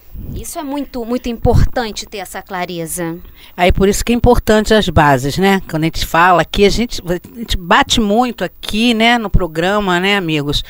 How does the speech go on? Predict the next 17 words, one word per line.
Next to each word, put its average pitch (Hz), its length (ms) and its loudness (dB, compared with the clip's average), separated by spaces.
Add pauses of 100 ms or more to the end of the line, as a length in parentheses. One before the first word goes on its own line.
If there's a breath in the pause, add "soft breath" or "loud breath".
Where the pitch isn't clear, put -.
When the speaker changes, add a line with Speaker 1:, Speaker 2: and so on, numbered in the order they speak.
(300 loud breath)
Speaker 2:
A 180 100 -2
questão 196 440 2
das 202 260 0
fases 180 400 0
iniciais, 170 1000 4 (400 loud breath)
a, 165 440 -6
a, 175 60 -6
é 175 80 2
a 180 40 2
fase 180 380 0
da 185 140 2
abertura, 196 760 2
que - 140 0
o 185 40 4
espírito - 380 0
tá 214 160 2
aberto 180 880 0